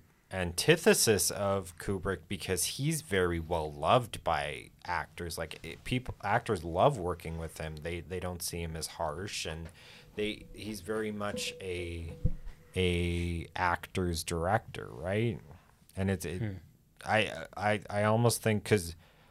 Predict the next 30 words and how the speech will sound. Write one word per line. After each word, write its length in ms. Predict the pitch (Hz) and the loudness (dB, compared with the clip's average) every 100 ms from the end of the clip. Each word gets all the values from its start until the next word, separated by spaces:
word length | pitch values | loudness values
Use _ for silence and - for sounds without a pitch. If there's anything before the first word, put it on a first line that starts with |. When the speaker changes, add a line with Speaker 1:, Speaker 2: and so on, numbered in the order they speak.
| _ | _
Speaker 1:
I 100 | - | 4
wonder 420 | 104 104 113 147 143 | 8 8 8 10 10
if 120 | 120 | 10
she 220 | - 104 | 6 4
had 160 | 98 95 | 4 4
the 120 | 95 | 4
idea, 380 | 90 98 101 82 | 2 4 2 8
"Oh, 240 | 143 151 | 10 10
this 260 | 87 104 - | 8 6 6
is 120 | 95 | 2
great. 360 | - 101 135 87 | 0 4 6 6
Every 280 | 101 110 | 6 4
director's 500 | 95 101 98 - 95 | 2 4 4 4 -2
gonna 180 | - 95 | 0 -2
be 140 | 87 95 | 0 2
like 260 | 92 82 | 2 2
Robert 440 | 90 92 92 92 - | 4 6 6 2 4
Altman. 480 | 98 139 85 80 | 6 6 4 0
I 100 | 85 | 0
can't 300 | 107 131 113 | 2 4 4
wait 140 | 92 90 | 2 -2
to 80 | 85 | -4
be 160 | 90 | -2
in 80 | 90 | -2
more 280 | 82 101 139 | 0 6 6
<laughs> 120 | 98 | 6
movies," 480 | 85 82 131 - - | 4 6 6 8 6
right? 280 | 104 120 135 | 4 2 2
And 200 | 101 101 | 0 -2
then 220 | 92 92 | -4 -6